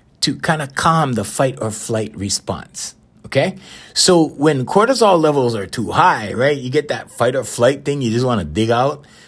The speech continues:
okay? <laughs> I, I don't know if you guys, your younger guys understand that, but you just wanna go,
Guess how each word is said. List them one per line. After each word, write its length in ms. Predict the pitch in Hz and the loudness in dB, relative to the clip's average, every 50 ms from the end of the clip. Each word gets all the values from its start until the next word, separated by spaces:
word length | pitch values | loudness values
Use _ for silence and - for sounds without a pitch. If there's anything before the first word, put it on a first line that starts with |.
| - _ - | -20 _ -12
okay? 240 | - - 135 135 135 | -6 0 2 4 4
<laughs> 80 | 123 - | 4 4
I, 340 | - 156 202 175 - 226 | 4 4 4 4 4 2
I 20 | 196 | 2
don't 140 | 180 262 240 | 4 4 6
know 120 | 214 247 | 6 4
if 120 | 208 175 | 4 2
you 100 | 180 170 | -2 0
guys, 280 | 156 151 151 143 139 131 | 2 4 4 4 2 0
your 160 | 123 127 131 | -2 -4 -2
younger 340 | 135 131 135 143 147 165 160 | 0 0 -2 -2 -2 -6 -8
guys 320 | 147 139 139 139 135 131 | -4 -2 -2 -2 -2 -2
understand 520 | 131 131 131 127 120 - - 123 117 120 120 | -4 -4 -6 -6 -10 -8 -8 -8 -8 -6 -6
that, 180 | 127 123 - - - - - _ _ | -6 -8 -8 -12 -20 -20 -20 _ _
but 120 | - 139 | -6 -6
you 60 | 147 | -4
just 220 | 147 151 190 170 165 | -4 -6 -6 -6 -4
wanna 180 | 160 147 127 | -4 -6 -6
go, 340 | 98 98 - - 131 - - | -4 -2 -2 -2 -2 -4 -8